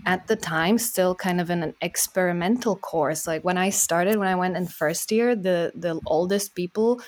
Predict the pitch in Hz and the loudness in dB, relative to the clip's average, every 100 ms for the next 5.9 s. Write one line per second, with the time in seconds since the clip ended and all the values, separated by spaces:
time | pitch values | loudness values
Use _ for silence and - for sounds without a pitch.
0 | - - _ 196 190 196 - - 170 196 | -20 -20 _ 0 2 2 0 -2 2 4
1 | 233 - - _ - 170 175 170 185 196 | 2 -4 -8 _ -2 0 0 0 2 2
2 | - 190 185 190 - 226 226 220 170 143 | 0 0 2 0 0 2 2 0 -2 -2
3 | 139 170 175 175 175 175 170 170 - 247 | -4 -2 0 2 0 -2 -4 -4 0 2
4 | 226 165 139 160 - 175 185 175 196 233 | 2 -2 -4 -4 -6 -2 -2 0 2 2
5 | 226 226 220 190 185 196 170 180 | 4 2 2 2 0 0 0 -2